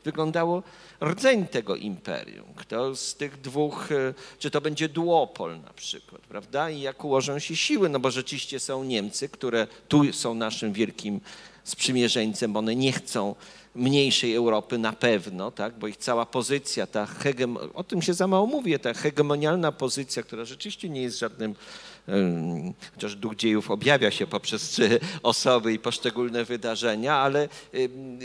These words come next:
Niemcy nie, nie miały takiej pozycji w Europie, gdyby nie Hinterland, czyli Europa Środkowo-Wschodnia, w związku z tym też em-, emancypacja tego Hinterlandu jest dla nich niebezpieczna. Ale przecież w związku z tym to, co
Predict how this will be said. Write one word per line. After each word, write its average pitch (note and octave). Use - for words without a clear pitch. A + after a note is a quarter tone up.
Niemcy D#3
nie, F3+
nie G#3+
miały A#3+
takiej D#3+
pozycji C3+
w A#2+
Europie, A#2+
gdyby A2
nie A#2
Hinterland, A2+
czyli G#2+
Europa A2
Środkowo-Wschodnia, G#2+
w A2+
związku A2
z -
tym A#2+
też B2
em-, A#2
emancypacja A#2+
tego A2+
Hinterlandu A2
jest A2
dla G#2+
nich G2+
niebezpieczna. -
Ale A#2+
przecież D#3+
w B2
związku E3+
z -
tym E3+
to, F3+
co D#3